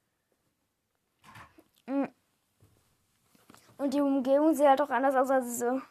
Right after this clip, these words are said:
es gibt halt so Straßensachen, die Steinblöcke, keine Ahnung, wie die aussehen. Also, zumindest so die Absperrungen sehen halt so aus. Die sahen schon mal so aus, halt früher,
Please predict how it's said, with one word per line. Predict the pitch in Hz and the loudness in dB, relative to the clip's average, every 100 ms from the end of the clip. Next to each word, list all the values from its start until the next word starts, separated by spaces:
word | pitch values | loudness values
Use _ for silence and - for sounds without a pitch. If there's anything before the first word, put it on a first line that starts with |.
| _ _ _ _ _ _ _ _ _ - _ _ _ _ _ | _ _ _ _ _ _ _ _ _ -20 _ _ _ _ _
es | 262 - - | -4 -4 -4
gibt | 294 285 | -6 -4
halt | 302 285 277 | 4 4 4
so | 254 262 247 240 | -4 0 0 -2
Straßensachen, | 247 - - 220 214 214 294 320 302 294 285 302 339 330 _ _ _ _ _ | -8 -12 -10 -2 2 2 0 -4 -2 2 0 0 -4 -8 _ _ _ _ _
die | 254 | -12
Steinblöcke, | - - 240 277 269 285 294 302 302 294 - - - | -8 -2 0 0 0 -2 0 -2 -2 -6 -20 -20 -18
keine | 226 220 | -10 -6
Ahnung, | 240 | -2
wie | 277 | 0
die | 269 | 2
aussehen. | 233 262 - | 2 0 -2
Also, | 269 277 - - - - | -2 -2 -8 -20 -12 -12
zumindest | - 302 311 | -2 2 2
so | 302 | 2
die | 254 | 0
Absperrungen | - 330 - 349 349 339 330 | 2 0 0 4 4 6 2
sehen | 285 302 302 302 302 294 _ _ _ _ _ _ _ - | 2 2 2 4 2 0 _ _ _ _ _ _ _ -12
halt | - | 2
so | 294 | 2
aus. | 285 _ _ _ _ - | 2 _ _ _ _ -6
Die | 247 | 2
sahen | 247 262 330 | 6 8 6
schon | 370 381 | 4 4
mal | 370 370 | 6 6
so | 330 - | 4 0
aus, | 277 320 359 381 - | 2 4 4 0 -2
halt | 330 320 330 | 0 2 0
früher, | - - 294 302 311 | -6 -8 2 6 6